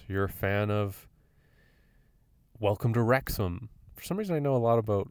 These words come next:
what Ryan Reynolds is doing. That's weird, eh? Um, I'm not a celebrity culture kind of person myself, but the reason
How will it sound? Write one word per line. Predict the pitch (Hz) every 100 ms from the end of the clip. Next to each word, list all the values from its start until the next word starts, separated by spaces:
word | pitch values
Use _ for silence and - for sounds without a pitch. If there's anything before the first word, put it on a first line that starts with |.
| - -
what | 107 92
Ryan | 92 101 101
Reynolds | 98 113 92
is | 85
doing. | - 85 - 123 -
That's | 135 -
weird, | 98 87
eh? | 90 117 - - - - - - -
Um, | - 104 - _
I'm | 120
not | 143 147 -
a | 127
celebrity | - 117 120 120 113 113
culture | 107 113 107 107
kind | 95 - 98
of |
person | - 160 - 92
myself, | 90 - 123 110 - -
but | - - _ _ _ _ _ _ _ _ -
the | 107
reason | 101 110 139 123 117 107 104 104